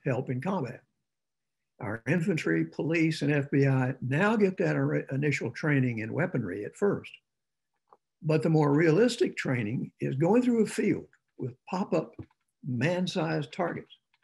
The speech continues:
which drop when you hit them properly with a bullet. There is another system using videos and scenarios referred to as shoot, don't shoot, which is quite taxing, with you actually yelling at videos,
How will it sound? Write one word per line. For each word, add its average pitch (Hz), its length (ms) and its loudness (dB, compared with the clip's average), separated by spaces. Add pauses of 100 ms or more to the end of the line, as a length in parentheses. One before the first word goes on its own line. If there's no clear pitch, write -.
(220)
which - 200 -4
drop 160 520 0 (360)
when 147 180 2
you 131 120 6
hit 175 200 4
them 156 160 -2
properly 139 440 -4
with 123 180 -2
a 127 40 -2
bullet. 156 300 -2 (1400)
There 147 140 6
is 143 180 4
another 185 380 4
system 139 440 -2 (680)
using 160 400 4
videos 120 580 2 (300)
and 135 160 -2
scenarios 143 840 0 (120)
referred 175 420 0
to 170 220 4
as - 180 -2
shoot, - 380 -4 (100)
don't 80 240 -4
shoot, - 260 -6 (880)
which 135 200 0
is 135 100 -4
quite 165 320 -4
taxing, - 580 -4
with 127 140 -12
you 156 220 4
actually 143 420 0
yelling 156 360 2
at 135 120 0
videos, 131 540 0